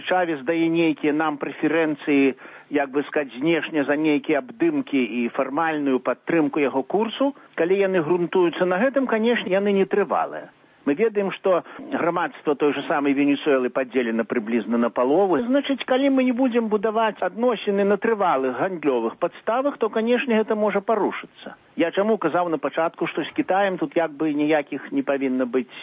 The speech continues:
э, катаклізмаў, хіба што калі мы занадта, як бы сказаць, размякчымся і пусцім кітайцаў там у які-небудзь наш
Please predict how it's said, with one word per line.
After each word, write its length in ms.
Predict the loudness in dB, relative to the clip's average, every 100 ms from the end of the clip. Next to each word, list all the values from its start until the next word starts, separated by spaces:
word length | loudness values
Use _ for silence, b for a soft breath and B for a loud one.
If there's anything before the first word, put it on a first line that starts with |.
| -10
э, 240 | -8 -8 B B -6
катаклізмаў, 640 | -2 -2 2 2 2 0 0
хіба 240 | -2 -2 -4
што 100 | -4
калі 240 | -2 -2 0
мы 60 | 0
занадта, 540 | 0 0 -2 -4 -6 B -6
як 160 | -6 -4
бы 80 | -4
сказаць, 240 | -4 -2
размякчымся 760 | -2 -2 -2 -2 -2 -4 0 0
і 20 |
пусцім 400 | 0 -2 0 -2
кітайцаў 560 | -2 0 0 -2 -4 -4
там 160 | -2
у 80 | -2
які-небудзь 640 | -2 -2 -2 -2 -4 -6
наш 200 | -6 -4